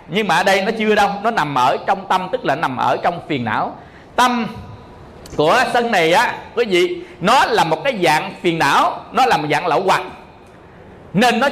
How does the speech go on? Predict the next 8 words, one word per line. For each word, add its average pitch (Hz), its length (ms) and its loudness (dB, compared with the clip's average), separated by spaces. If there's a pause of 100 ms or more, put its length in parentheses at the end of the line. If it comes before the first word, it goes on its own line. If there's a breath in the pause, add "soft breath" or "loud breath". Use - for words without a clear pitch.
chưa 240 280 4
ra 214 220 2
ngoài 156 560 0 (1000)
ý 285 180 0
hành, 156 400 0 (220)
chưa 226 160 2
ra 202 160 4
ngoài 151 360 0